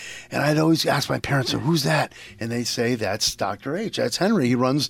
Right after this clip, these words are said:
he runs the board for the Larry King Show overnight." And that got me into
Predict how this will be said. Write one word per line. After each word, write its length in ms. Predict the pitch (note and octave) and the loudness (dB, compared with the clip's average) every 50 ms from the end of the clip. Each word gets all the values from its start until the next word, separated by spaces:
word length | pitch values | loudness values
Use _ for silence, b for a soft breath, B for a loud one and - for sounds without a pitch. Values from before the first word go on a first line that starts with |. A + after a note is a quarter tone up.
| B B B B B | B B B B B
he 160 | B D#3 F3 | B 2 4
runs 280 | E3+ D#3+ D#3+ E3 F3 D#3+ | 4 4 4 4 2 2
the 100 | F3 E3+ | 0 0
board 280 | B2+ C3 C3 C#3 C#3+ C3+ | 2 2 0 0 0 0
for 60 | D3+ | 0
the 80 | C3+ | 2
Larry 240 | B2 B2 B2+ C3+ C#3+ | 2 4 2 2 2
King 220 | C#3 - G#3 A#3 G#3 | 0 0 0 0 2
Show 240 | - - C#3+ C#3 | 2 2 2 2
overnight." 420 | F3+ G#3 F3 D3 A#2+ G#2+ F#2+ - - B B B B B B B B | 2 2 2 0 0 -2 -2 -6 -8 B B B B B B B B
And 140 | - C#3 C#3+ | -2 0 2
that 180 | D#3+ F#3+ G#3+ G#3+ | 2 2 2 4
got 220 | G3 F3+ F#3 F#3 | 2 2 2 2
me 120 | F3 D#3 | 2 0
into 300 | D#3+ F3 F#3+ F#3+ D#3 C#3 | 0 2 2 0 0 -2